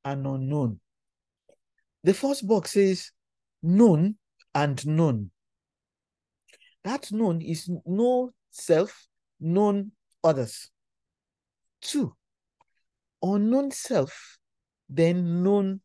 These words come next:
others. Three, known self and unknown others. Four, unknown self, then unknown others. So let's break it down in the next slide,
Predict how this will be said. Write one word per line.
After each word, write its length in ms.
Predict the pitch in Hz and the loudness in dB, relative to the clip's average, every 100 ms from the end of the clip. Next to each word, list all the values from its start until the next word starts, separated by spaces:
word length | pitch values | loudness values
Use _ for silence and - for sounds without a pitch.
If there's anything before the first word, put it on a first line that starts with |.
| _ - | _ -6
others. 480 | 156 127 113 - - _ _ _ _ _ _ _ _ - | -4 -4 -10 -14 -18 _ _ _ _ _ _ _ _ -8
Three, 340 | 277 247 - _ _ _ _ _ _ _ _ _ | -2 -2 -2 _ _ _ _ _ _ _ _ _
known 480 | - 190 240 294 294 | -4 2 2 2 -2
self 600 | - 185 151 202 - _ _ _ _ - | -6 -2 -4 -4 -18 _ _ _ _ -8
and 260 | 147 151 151 | -4 -2 -4
unknown 400 | 151 160 170 165 | -4 -2 -4 -4
others. 460 | 143 120 107 - - _ _ _ _ _ | -6 -6 -10 -14 -20 _ _ _ _ _
Four, 460 | - - 285 185 - _ _ _ _ _ _ | -20 0 2 2 0 _ _ _ _ _ _
unknown 560 | 185 196 196 214 269 294 | 4 4 4 2 0 -2
self, 420 | - - 143 190 - _ _ _ _ _ - | -8 -2 -2 -2 -12 _ _ _ _ _ -6
then 220 | 151 156 - | -4 -4 -4
unknown 480 | 156 151 170 170 - | -4 -2 -2 -2 -2
others. 380 | 147 120 113 - _ - | -4 -4 -10 -16 _ -4
So 120 | 285 | 0
let's 220 | 285 277 | 2 0
break 240 | 262 254 | -4 -4
it 140 | 226 180 | -6 -6
down 340 | 208 143 127 _ _ _ _ _ - | -4 -4 -4 _ _ _ _ _ -2
in 120 | 180 | 2
the 100 | 175 | 4
next 240 | 165 156 | 2 -4
slide, 320 | - 117 - | -10 -12 -12